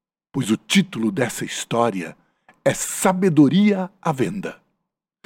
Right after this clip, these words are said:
Faz parte da tradição dos contos dos derviches e narra uma história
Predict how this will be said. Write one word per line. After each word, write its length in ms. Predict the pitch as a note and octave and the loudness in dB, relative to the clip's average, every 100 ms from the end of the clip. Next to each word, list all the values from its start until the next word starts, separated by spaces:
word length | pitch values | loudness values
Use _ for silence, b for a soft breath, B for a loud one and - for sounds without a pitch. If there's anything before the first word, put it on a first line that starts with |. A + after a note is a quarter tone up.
| B B | B B
Faz 260 | D#3 - | 0 0
parte 420 | - E3 E3+ - | 2 4 4 0
da 140 | C#3+ A#2 | -4 -4
tradição 640 | - C3 G#2+ - F#3 F3 | -2 -2 -2 0 2 2
dos 300 | C3+ - - | 0 -2 -2
contos 580 | - A#3 A#3+ - G3+ D#3+ | 4 4 4 0 -2 0
dos 240 | C3+ E3+ | 4 4
derviches 880 | B2+ D#3+ A2+ A2 - - F#2+ - - _ _ - B B - | 6 4 4 -6 -8 -10 -10 -14 -18 _ _ -18 B B 6
e 100 | F3+ | 6
narra 400 | C#3 E3 C#3 B2 | 6 0 0 -4
uma 160 | B2 | -4
história 680 | G#2 - - B2 A2+ F2 D2+ | -6 -8 0 2 2 -4 -12